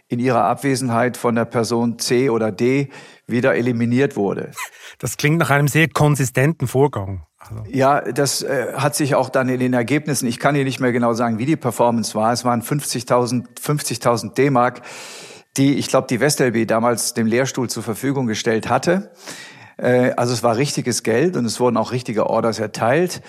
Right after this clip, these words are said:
Speaker 1: Ähm, es wurde sehr viel schadtechnisch argumentiert. Das war im Grunde genommen die einfachste Möglichkeit, mit den Hoppenstedt-Heftchen, äh, überhaupt, äh, eine Breite von Aktien, äh, zu erschlagen. Man hatte ja auch keine Kurse. Man wusste ja gar nicht, wo das, äh,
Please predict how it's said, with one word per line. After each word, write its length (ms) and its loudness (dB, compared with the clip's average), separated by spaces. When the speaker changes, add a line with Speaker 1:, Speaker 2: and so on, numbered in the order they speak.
Speaker 1:
Ähm, 440 2
es 180 -4
wurde 180 2
sehr 160 2
viel 180 0
schadtechnisch 800 -2
argumentiert. 800 -2
Das 160 -2
war 260 2
im 180 -6
Grunde 220 0
genommen 260 2
die 160 0
einfachste 600 0
Möglichkeit, 640 0
mit 120 -4
den 160 0
Hoppenstedt-Heftchen, 1000 -2
äh, 140 -2
überhaupt, 720 0
äh, 220 2
eine 320 -4
Breite 420 0
von 200 -2
Aktien, 640 -2
äh, 220 -2
zu 180 -2
erschlagen. 640 0
Man 160 0
hatte 160 0
ja 80 4
auch 140 -2
keine 240 0
Kurse. 440 2
Man 140 -4
wusste 220 -2
ja 40 0
gar 140 2
nicht, 180 -2
wo 120 0
das, 280 -4
äh, 300 2